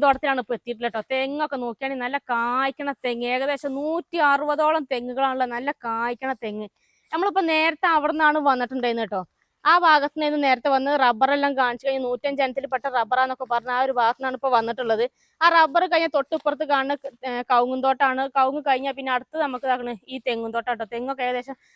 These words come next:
നൂറ്ററുപതോളം തെങ്ങ് ഇതാ മാർക്ക് ഇങ്ങനെ ലെവലായി കിടക്കുന്ന സ്ഥലമാണ്. തെങ്ങും തോട്ടമൊക്കെ ഇതാക്കണ ഇവിടുന്ന് നോക്കി നമുക്ക് അങ്ങേ തല വരെ കാണാം. ഏകദേശം ലെവലായി കിടക്കുന്ന സ്ഥലമാണ് ഈ തെങ്ങിരിക്കുന്ന ഭാഗത്ത്. എന്താ പറയാ, അത്യാവശ്യം നല്ല കായ പിടിക്കുന്ന തെങ്ങാണ്. ഇപ്പൊ ഇപ്രാവശ്യം തേങ്ങ പറിച്ചു കഴിഞ്ഞതാണ്, അതുകൊണ്ടാണ് ഇപ്പൊ നിങ്ങൾക്ക് നോക്കുമ്പോ കായ കുറവായിട്ടായിരിക്കും കാണുക.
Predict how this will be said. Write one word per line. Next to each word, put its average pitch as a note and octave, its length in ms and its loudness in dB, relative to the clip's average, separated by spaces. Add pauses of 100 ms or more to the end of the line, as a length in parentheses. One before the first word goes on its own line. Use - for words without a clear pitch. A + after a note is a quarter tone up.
(360)
നൂറ്ററുപതോളം D4 520 0
തെങ്ങ് C#4+ 200 0
ഇതാ D4+ 160 2
മാർക്ക് E4+ 320 -2
ഇങ്ങനെ E4 220 0
ലെവലായി D4 520 2
കിടക്കുന്ന C4+ 340 -2
സ്ഥലമാണ്. C4 360 0
തെങ്ങും B3 220 -2
തോട്ടമൊക്കെ C4 300 -2
ഇതാക്കണ B3+ 260 -4
ഇവിടുന്ന് C4 300 -8
നോക്കി C4+ 220 -8
നമുക്ക് C#4 180 -4
അങ്ങേ C#4 260 -2
തല C4+ 160 2
വരെ C#4 220 0
കാണാം. C4+ 460 -4
ഏകദേശം B3+ 340 -4
ലെവലായി C4+ 380 0
കിടക്കുന്ന C4 340 -6
സ്ഥലമാണ് B3+ 340 -6
ഈ C4 60 -6
തെങ്ങിരിക്കുന്ന B3 480 -6
ഭാഗത്ത്. A#3 480 -2 (640)
എന്താ D#4+ 240 -2
പറയാ, D#4 200 2
അത്യാവശ്യം F4 260 -2
നല്ല F4 200 2
കായ E4+ 320 2
പിടിക്കുന്ന E4 400 -4
തെങ്ങാണ്. D#4 280 -4
ഇപ്പൊ F4 200 -4
ഇപ്രാവശ്യം E4 600 -4 (180)
തേങ്ങ C4+ 300 0
പറിച്ചു B3 280 -4
കഴിഞ്ഞതാണ്, C4+ 460 2
അതുകൊണ്ടാണ് C4 420 -2
ഇപ്പൊ C4+ 120 -8
നിങ്ങൾക്ക് C4+ 240 -4
നോക്കുമ്പോ C4+ 380 -4
കായ C4+ 220 4
കുറവായിട്ടായിരിക്കും C4 760 -4
കാണുക. A#3+ 340 0